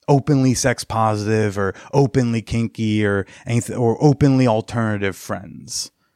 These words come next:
It's a great place to make some new friends who think a little more like you.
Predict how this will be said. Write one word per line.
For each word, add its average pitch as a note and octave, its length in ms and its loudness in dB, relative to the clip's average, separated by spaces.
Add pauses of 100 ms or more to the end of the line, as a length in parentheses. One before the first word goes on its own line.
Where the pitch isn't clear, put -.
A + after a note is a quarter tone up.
(140)
It's - 100 -10
a - 20 -4
great C3+ 280 2
place B2 240 2
to B2 80 0
make G#2+ 280 -2
some G2 220 -6
new A2+ 160 0
friends F2+ 640 -8 (1080)
who F3 160 2
think - 240 -2
a F3 60 2
little D3 200 4
more A2+ 220 2
like F#2+ 320 -8
you. F#2+ 160 -16